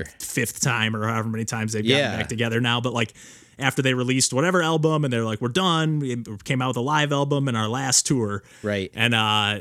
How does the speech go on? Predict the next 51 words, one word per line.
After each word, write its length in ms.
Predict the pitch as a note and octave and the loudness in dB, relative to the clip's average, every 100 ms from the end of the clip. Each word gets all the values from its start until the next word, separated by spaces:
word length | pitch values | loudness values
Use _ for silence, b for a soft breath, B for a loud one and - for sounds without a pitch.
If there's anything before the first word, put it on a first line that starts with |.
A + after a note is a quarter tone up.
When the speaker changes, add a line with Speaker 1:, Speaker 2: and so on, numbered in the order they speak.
| - | -2
Speaker 1:
so 220 | - B2 | 0 0
it 100 | C3 | 0
was 160 | B2+ A#2+ | 0 0
like, 320 | A2+ G#2 - - | 0 -4 -6 -2
I, 140 | B2+ | 0
I 120 | C3 | 2
was 120 | B2+ | 0
like, 80 | C#3 | -2
"Oh, 140 | G3 G#3+ | -2 -2
I 80 | C#3 | 0
can 120 | C3 | 0
look 180 | C#3+ D3+ | 0 0
up 140 | D#3 | -2
the 100 | - | -4
date 340 | A2+ C#3 D#3+ E3 | -4 0 2 0
of 140 | A2 | 0
that 300 | A2 G#2+ A#2 | -2 -4 -4
and 100 | A#2+ | -2
see 220 | - C3 | 0 2
if 100 | B2 | 2
there 120 | - F#3+ | 4 2
were, 60 | |
Speaker 2:
True. 60 | D3 | 2
Speaker 1:
like, 240 | A2 A2 | -2 -6
any, 360 | C#3 C#3+ C#3+ C3 | 0 2 4 2
like, 220 | B2 A#2+ | 2 4
sightings, 640 | - C#3 C#3+ C3 B2 B2+ B2+ | 4 6 4 2 0 -2 -2
uh, 120 | B2 | -2
you 120 | C3+ | 0
know, 80 | A#2+ | 0
on, 140 | A2+ | 0
like, 120 | A2+ A2+ | -2 -2
some 240 | C3 A2+ | -2 -2
random 440 | A#2+ A#2+ A#2 B2 | -2 0 0 -2
message 340 | A#2+ A#2+ - A#2+ | 0 2 0 0
boards 340 | A#2 C3+ B2 | 0 2 0
Speaker 2:
Right. 0 | |
Speaker 1:
or 60 | A2+ | -2
anything." 200 | A2+ A#2+ | -2 0
I 60 | |
couldn't 260 | C3+ F#3+ E3+ | 2 2 2
find 320 | D#3+ D3 C#3 | 0 2 2
anything, 380 | A#2 A2 A2+ G#2+ | 0 -4 -4 -4
but 120 | A#2+ | 0
that 60 | F3+ | 2
Speaker 2:
Or, 20 | |
Speaker 1:
was 120 | E3 | 2
Speaker 2:
like, 140 | A#2 A2 | 2 0
Speaker 1:
years 160 | B2+ | 0
Speaker 2:
they, 160 | G#2+ G#2+ | 0 0
Speaker 1:
ago. 240 | A2 G2+ | 0 -2